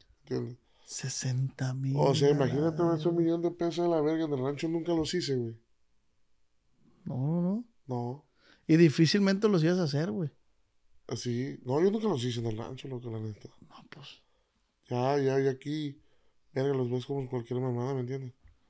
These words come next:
Speaker 1: Veinte rolas por un corridito. Pues que también es un corrido para la gente, yo, yo siempre he dicho que es para la gente que la neta puede.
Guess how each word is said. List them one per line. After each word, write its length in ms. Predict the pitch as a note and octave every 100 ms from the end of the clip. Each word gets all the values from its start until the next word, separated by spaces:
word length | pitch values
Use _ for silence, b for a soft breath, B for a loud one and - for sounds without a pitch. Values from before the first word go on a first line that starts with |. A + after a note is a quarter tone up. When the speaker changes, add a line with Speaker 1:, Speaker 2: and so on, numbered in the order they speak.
| _ _ _
Speaker 1:
Veinte 240 | B2 A#2+ C3
rolas 300 | C3 C3+ B2
por 140 | B2+
un 80 | B2
corridito. 680 | C3 B2+ B2 B2+ D3+ C#3+ - b b b b b b b -
Pues 140 | D3
que 120 | F#3+
también 340 | F#3 D#3 D#3 F3+
es 200 | F#3 F3
un 140 | E3+
corrido 720 | F#3 E3 F3 F#3 F#3+ F3+ D3+ _ _ _ _ _ _ -
para 200 | C#3 C3
la 40 |
gente, 320 | B2 C3 D3+
yo, 160 | D3 G2+
yo 140 | C#3
siempre 280 | C3+ D#3 D#3+
he 40 |
dicho 160 | D#3 -
que 60 | E3
es 60 | -
para 180 | E3 C#3
la 40 |
gente 320 | B2+ C3+ D#3+
que 160 | - C#3
la 100 | C3
neta 300 | A#2 A#2+ C#3
puede. 520 | - B2 B2 C3